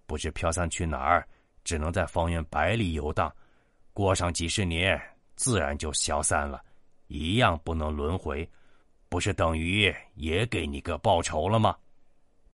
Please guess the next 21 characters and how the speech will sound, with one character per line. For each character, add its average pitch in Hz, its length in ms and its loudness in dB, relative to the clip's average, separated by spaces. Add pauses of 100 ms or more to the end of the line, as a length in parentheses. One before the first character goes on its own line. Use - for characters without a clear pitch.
(680)
从 - 260 0
那 98 160 6
以 78 140 0
后， - 260 -2 (460)
这 160 120 6
寡 90 200 6
妇 - 100 -2
就 101 140 4
漫 120 320 6
山 123 260 2
遍 123 240 4
野 73 140 -2
地 90 100 0
跑， - 260 -6 (720)
她 - 140 -2
和 107 140 2
谁 78 320 -2
都 139 120 0
不 87 160 -6
说 82 160 0
话， 80 280 2